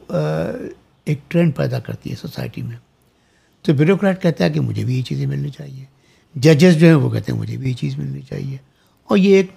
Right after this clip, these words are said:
ایک اننی چیز۔ اچھا، اس میں جو ہمارے ہاں کا جو ایسے مراعات یافتہ طبقے ہیں جو یہ نہیں ہیں، ڈیفینس نہیں ہے، مگر وہ،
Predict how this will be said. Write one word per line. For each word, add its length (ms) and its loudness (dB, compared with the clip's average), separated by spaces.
ایک 340 -6
اننی 340 4
چیز۔ 180 -4
اچھا، 160 0
اس 240 -4
میں 120 2
جو 200 0
ہمارے 240 0
ہاں 140 2
کا 140 -4
جو 240 -2
ایسے 400 -2
مراعات 600 0
یافتہ 640 -6
طبقے 360 -6
ہیں 280 0
جو 200 2
یہ 180 2
نہیں 320 4
ہیں، 140 0
ڈیفینس 360 -4
نہیں 260 -2
ہے، 100 -6
مگر 180 2
وہ، 300 4